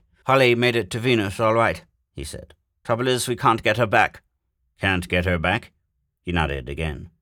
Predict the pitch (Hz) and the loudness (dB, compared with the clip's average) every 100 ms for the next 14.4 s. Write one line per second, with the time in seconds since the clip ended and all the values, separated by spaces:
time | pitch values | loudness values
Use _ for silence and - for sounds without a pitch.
0 | _ 123 131 131 127 123 139 123 113 117 | _ -2 2 2 0 2 2 2 2 0
1 | 113 117 117 110 110 113 98 - 104 104 | 0 0 0 0 0 0 -4 -4 -4 -2
2 | 101 107 104 - 98 90 101 101 98 82 | -2 -4 -6 -10 -8 -8 -8 -8 -8 -8
3 | - _ _ _ _ _ - 90 71 - | -14 _ _ _ _ _ -4 -2 -2 -10
4 | _ _ _ _ _ _ _ _ 101 110 | _ _ _ _ _ _ _ _ 0 2
5 | 110 110 113 107 117 113 123 113 107 120 | 0 -2 -2 0 -2 -2 0 0 0 -2
6 | 110 104 107 - 101 117 110 110 101 107 | -2 -2 -4 -6 0 2 4 2 0 2
7 | 101 107 101 90 - _ _ _ - - | 2 2 -2 -2 -10 _ _ _ -6 2
8 | 135 117 113 123 127 - 123 120 120 110 | 2 4 4 4 4 2 2 4 4 2
9 | 107 135 123 110 101 107 101 104 113 110 | 0 4 4 4 0 -2 0 2 2 2
10 | 104 107 101 98 82 131 120 104 123 117 | -4 -2 0 -2 -4 -6 -8 -6 -4 -4
11 | - 104 120 113 98 92 104 95 - 101 | -4 2 4 4 0 -4 -8 -6 -2 -4
12 | - 95 104 92 92 - 87 101 98 - | -4 -4 -4 -2 -6 -6 -2 -2 -2 -8
13 | - - _ _ _ _ _ _ _ - | -20 -20 _ _ _ _ _ _ _ -6
14 | 85 87 95 | -4 -4 -6